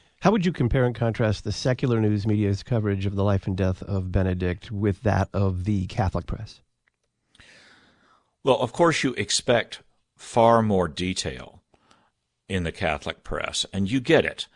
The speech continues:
Speaker 2: But the main thing you're going to get is the Catholic press is going to admit that Benedict was primarily a theologian.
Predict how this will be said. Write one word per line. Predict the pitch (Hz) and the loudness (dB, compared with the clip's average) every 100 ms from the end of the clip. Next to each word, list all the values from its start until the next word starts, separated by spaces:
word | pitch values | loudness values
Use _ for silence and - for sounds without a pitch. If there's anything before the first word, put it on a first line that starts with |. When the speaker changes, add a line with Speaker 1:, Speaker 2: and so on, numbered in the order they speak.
| _ _ _ | _ _ _
Speaker 2:
But | - - - | -4 -4 -2
the | 104 | 0
main | 104 135 156 165 | 4 4 4 2
thing | 127 107 | 2 2
you're | 101 | 2
going | 101 95 92 | 2 2 0
to | - | -4
get | 78 73 107 78 73 - _ _ _ _ _ | -8 -2 0 2 -2 -10 _ _ _ _ _
is | - 87 80 80 - _ _ _ - | -2 0 0 -2 -4 _ _ _ -12
the | 98 | -4
Catholic | 127 123 - 147 - | 2 2 2 -4 -2
press | 107 90 85 - - _ | 0 2 0 -4 -6 _
is | 92 82 | -4 -2
going | - 101 113 117 | 2 4 4 0
to | - 107 | -2 -2
admit | 90 80 82 92 73 - - _ _ _ _ - | -2 -2 -2 0 0 -6 -12 _ _ _ _ -4
that | 90 85 | -4 0
Benedict | 98 113 113 113 113 - - | 0 2 2 0 0 -6 -10
was | 82 | -10
primarily | - - 107 95 90 92 98 110 104 82 76 69 69 - _ | -8 -4 0 0 2 2 2 4 2 2 -2 -8 -12 -18 _
a | - | -14
theologian. | - 98 82 82 76 - - | -6 -4 -2 -2 -4 -8 -14